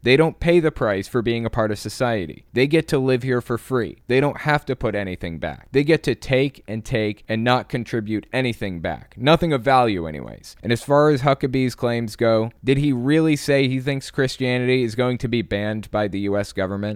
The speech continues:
Lots of U S representatives are Christian nationalists. You could knock me over with a feather if that happened. Besides, nobody wants to stop churches from meeting.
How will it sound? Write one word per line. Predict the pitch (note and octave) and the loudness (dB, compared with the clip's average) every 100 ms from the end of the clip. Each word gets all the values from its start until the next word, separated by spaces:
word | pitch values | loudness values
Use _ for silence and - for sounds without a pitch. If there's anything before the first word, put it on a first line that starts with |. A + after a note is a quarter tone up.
| - | -2
Lots | G#2+ C3+ C#3+ | 2 2 2
of | B2+ | 0
U | C3 B2 | 2 2
S | A#2+ | 2
representatives | B2 A#2+ A#2 A2+ A2 G#2+ G#2 G2+ - | -2 -2 -2 -2 -2 -2 -2 -4 -8
are | - G#2+ | -6 -6
Christian | - A#2 - G2+ | -4 -6 -4 -8
nationalists. | F#2+ F#2 E2+ - D#2 B1+ - - - - - | -6 -6 -6 -10 -12 -12 -14 -18 -20 -20 -4
You | A2+ | 0
could | - D#3+ | 2 0
knock | B2 C3 C3+ | 2 -2 -2
me | C#3+ C#3 | -2 2
over | B2 A#2+ A2+ | 2 2 -2
with | A2+ | -2
a | F2+ G#2 | -2 -6
feather | - - A2+ F#2 D2+ | -6 0 0 0 -4
if | E2 | -6
that | - D#2+ D#2 | -6 -6 -4
happened. | F2 C2 - - - | -8 -10 -14 -10 -2
Besides, | C3 C3 F#2 - | 0 0 -2 -2
nobody | A2 D3+ E3+ | 2 4 6
wants | E3 E3+ - | 4 2 0
to | C#3 | -6
stop | - C#3 - | 0 0 0
churches | C#3 A#2 - G#2 | -4 -2 -4 -8
from | - G2 | -6 -6
meeting. | F#2 E2 A1 | -6 -6 -10